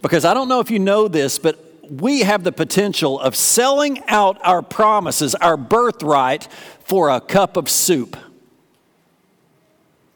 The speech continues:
Can I show you all that scripture? Before I do, can you imagine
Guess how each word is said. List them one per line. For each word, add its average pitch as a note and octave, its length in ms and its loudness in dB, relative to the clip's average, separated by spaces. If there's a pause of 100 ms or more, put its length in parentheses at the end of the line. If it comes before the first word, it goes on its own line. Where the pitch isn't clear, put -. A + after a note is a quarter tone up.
(2250)
Can F3+ 100 0
I F#3+ 60 0
show A#3 160 0
you A3+ 120 2
all G#3 80 2
that G#3 140 -2
scripture? G#3 420 -2 (1900)
Before B3+ 320 0
I F#3+ 80 2
do, E3 380 -2 (1800)
can A3+ 180 2
you D#4 240 2
imagine F#3+ 760 -2